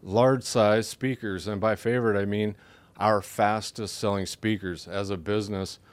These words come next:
And as most reasonable people can probably understand from that clip I just played, that list was the best selling speakers at Skylabs. Those are the most popular speakers.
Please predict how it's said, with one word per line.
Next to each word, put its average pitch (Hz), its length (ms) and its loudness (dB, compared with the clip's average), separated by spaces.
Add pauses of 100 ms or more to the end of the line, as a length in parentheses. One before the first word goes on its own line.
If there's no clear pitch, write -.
(420)
And 180 220 4
as 160 120 6
most 156 300 4
reasonable 143 480 4
people 143 340 0
can 117 240 2
probably 135 400 4
understand 131 640 2
from 113 200 2
that 107 200 2
clip 151 320 2
I 120 120 4
just 110 280 -2
played, 143 460 4 (580)
that 160 340 6
list 123 440 4
was 113 560 6
the 110 160 2
best 131 380 4
selling 123 500 6
speakers 110 800 2 (360)
at 107 200 4
Skylabs. 90 960 4
Those 147 300 4
are 185 60 4
the 135 280 4
most 120 460 2
popular 123 880 4
speakers. 90 720 -2